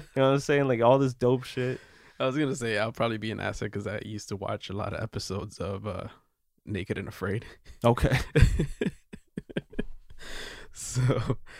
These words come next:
Speaker 2: I know a little bit about survival skills.
Speaker 1: Nice.
Speaker 2: Um, <clears throat> ooh, what was that? <clears throat> Going through puberty again.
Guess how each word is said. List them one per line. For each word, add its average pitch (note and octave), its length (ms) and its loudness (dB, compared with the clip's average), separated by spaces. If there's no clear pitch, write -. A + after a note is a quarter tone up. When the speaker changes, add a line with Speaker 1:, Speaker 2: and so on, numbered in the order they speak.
Speaker 2:
I A2 60 0
know A#2+ 140 2
a A2+ 60 4
little B2 340 4
bit A2 140 0
about G#2+ 280 -2
survival G#2 520 -2
skills. G#2+ 540 -8
Speaker 1:
Nice. G2 300 0
Speaker 2:
Um, G#2+ 880 0
<clears throat> - 140 -2
ooh, B2+ 720 2
what F2+ 140 -10
was G2 100 -8
that? G#2 260 -4
<clears throat> - 200 -20
Going C3+ 240 0
through - 140 -14
puberty A2 420 -2
again. F#2+ 220 -6